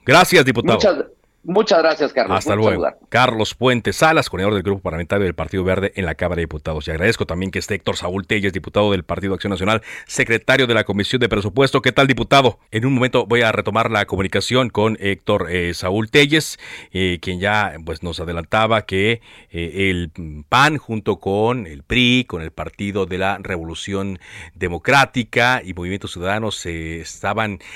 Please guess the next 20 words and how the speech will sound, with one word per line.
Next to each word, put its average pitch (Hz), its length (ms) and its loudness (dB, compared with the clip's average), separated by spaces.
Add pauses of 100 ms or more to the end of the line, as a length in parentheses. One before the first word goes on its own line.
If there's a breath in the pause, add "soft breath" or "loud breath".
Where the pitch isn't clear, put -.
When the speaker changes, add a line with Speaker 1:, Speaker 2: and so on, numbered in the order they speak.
(160 loud breath)
Speaker 1:
manteniendo 92 360 -6
en 95 100 -4
contra 127 640 -2
de 95 500 -2
esta 101 220 -6
iniciativa 202 520 4
y 147 40 6
así 107 220 0
lo 113 80 0
manifestaron 104 640 0 (300 loud breath)
el 82 240 -6
día 101 380 -2
de 92 100 -2
ayer. 214 240 6
De 262 100 6
hecho, 233 160 2
fue 147 160 -2
una 151 120 0
votación 107 760 -4
donde, 92 480 -6